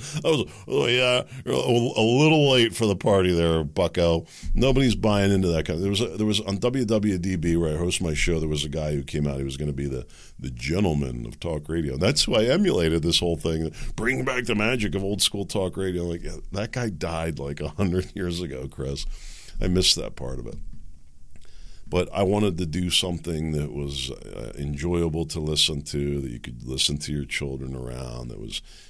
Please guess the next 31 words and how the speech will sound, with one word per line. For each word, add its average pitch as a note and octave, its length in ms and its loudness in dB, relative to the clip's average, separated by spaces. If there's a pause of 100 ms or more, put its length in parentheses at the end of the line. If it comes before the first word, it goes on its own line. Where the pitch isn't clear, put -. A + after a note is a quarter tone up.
engaging, C#2+ 960 0
intellectual. C2+ 1120 -4 (560)
I G2+ 160 2
know, A1+ 240 -8
this D2 240 -4
is C2 140 -6
just C2 180 0
like C2+ 240 -2
world C2+ 380 -2
peace, B1+ 340 -2
you C2 80 -6
know C2+ 60 -4
what C2+ 80 -4
I C2+ 40 -4
mean? C#2 120 -4
It's C#2 80 -4
like, D2 240 -2
<laughs> - 60 -10
yeah, - 680 -4 (140)
okay. D2+ 520 -4 (580)
The - 160 -6
next - 280 2
thing E2+ 140 2
you E2 60 2
know, D#2 80 4
you're D2 180 2
relegated D2+ 520 2
to C#2 80 -4
sound D2+ 460 2
bites C#2+ 380 0
and C2+ 220 -4